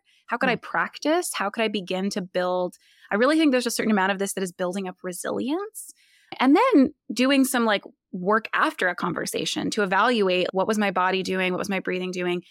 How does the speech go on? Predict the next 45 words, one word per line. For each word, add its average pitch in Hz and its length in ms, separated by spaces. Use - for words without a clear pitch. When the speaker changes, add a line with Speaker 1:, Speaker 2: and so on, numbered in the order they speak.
Speaker 1:
but 269 120
also 453 360
really 277 300
trying 247 380
to, 247 240
with 190 200
a 185 60
kind 185 220
of 165 160
real 214 360
honesty 233 480
with 294 100
yourself, 302 500
<laughs> - 220
evaluating, 202 1040
okay, 240 140
this 247 460
comment 190 680
really 226 440
was 196 140
the 196 80
comment 180 400
that 180 220
gave 190 200
me 190 60
a 185 60
lot 190 100
of 202 60
anxiety 190 580
or 170 100
made 185 180
me 214 100
really 208 260
angry 180 580
or 175 240
want, 185 260
made 202 180
me 220 100
want 202 160
to 180 120
check - 240
out 196 140
of 196 60
this 190 120
conversation. 175 800